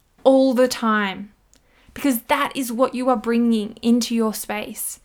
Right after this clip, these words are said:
Whatever you're putting out, you're bringing back. Now I want you to think about this. It's Friday afternoon and you haven't got one inquiry all week.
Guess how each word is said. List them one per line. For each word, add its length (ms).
Whatever 340
you're 140
putting 400
out, 240
you're 120
bringing 340
back. 440
Now 260
I 60
want 180
you 80
to 80
think 240
about 300
this. 400
It's 480
Friday 540
afternoon 760
and 500
you 180
haven't 360
got 380
one 640
inquiry 760
all 280
week. 400